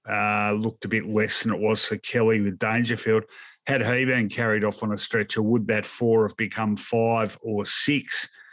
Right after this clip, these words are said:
You wonder, and this is where we're always in that grey area about,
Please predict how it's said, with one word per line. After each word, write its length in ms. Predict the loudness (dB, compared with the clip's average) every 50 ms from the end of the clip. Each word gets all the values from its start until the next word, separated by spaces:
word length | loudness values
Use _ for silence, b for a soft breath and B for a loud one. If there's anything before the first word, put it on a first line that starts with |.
| B B B B B B B
You 100 | 0 2
wonder, 380 | 2 4 4 4 2 2 2 2
and 160 | 2 2 2
this 200 | 2 2 0 0
is 140 | 0 0 2
where 240 | 2 2 2 2
we're 220 | 2 4 4 4 6
always 320 | 4 4 4 2 0 -2
in 80 | -4 -4
that 180 | -4 -4 -4
grey 400 | -2 -2 0 0 2 2 2 2
area 340 | 2 2 2 2 2 2 0 -2
about, 340 | -2 -2 -2 -2 -2 -4